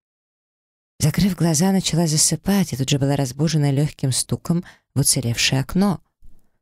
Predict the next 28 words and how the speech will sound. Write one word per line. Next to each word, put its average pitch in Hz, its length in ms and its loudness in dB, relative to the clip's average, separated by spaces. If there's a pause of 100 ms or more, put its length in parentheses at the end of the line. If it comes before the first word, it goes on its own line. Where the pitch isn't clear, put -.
(140)
То, 131 80 2
что - 160 0
я 123 80 2
разбила, 127 400 0
мы 123 80 0
заткнули 127 400 -2
одеялом, 127 540 0
собираясь - 520 0
утром - 320 -2
идти - 220 -2
за 123 160 0
новым 120 260 0
к - 60 -10
старости. - 600 -4 (880)
Вскинув 233 420 0
голову, 185 380 0
быстро 165 320 -2
осмотрелась. - 960 -2 (520)
Девчонки 143 440 -2
продолжали 127 580 -2
спать, 170 460 0
сладко - 380 -6
посапывая, 131 600 -2
что-то - 300 -4
бормоча - 440 -2
себе - 300 -2
под - 280 -6
нос. - 260 -2